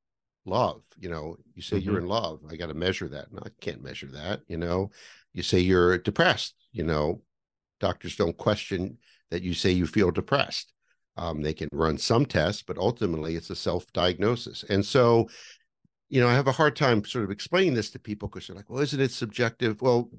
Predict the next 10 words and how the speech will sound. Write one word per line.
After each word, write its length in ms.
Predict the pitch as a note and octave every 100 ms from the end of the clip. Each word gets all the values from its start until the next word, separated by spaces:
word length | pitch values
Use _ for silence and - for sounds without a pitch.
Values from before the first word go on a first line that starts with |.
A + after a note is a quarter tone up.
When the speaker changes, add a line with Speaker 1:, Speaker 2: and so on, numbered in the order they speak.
| -
Speaker 1:
the 80 | A#2+
people 300 | F#3+ G3+ C3+
who 80 | B2
study 420 | - F3 F#3 A#2+
happiness, 680 | F2+ E2 F2 D2 E2+ - -
the 140 | - _ _ _ _ _ -
psychologists, 680 | D2 - G2+ F#2 - G#2
economists, 500 | - - F2 F#2 E2+
and 80 | E2+
others, 360 | G2+ G#2 F2+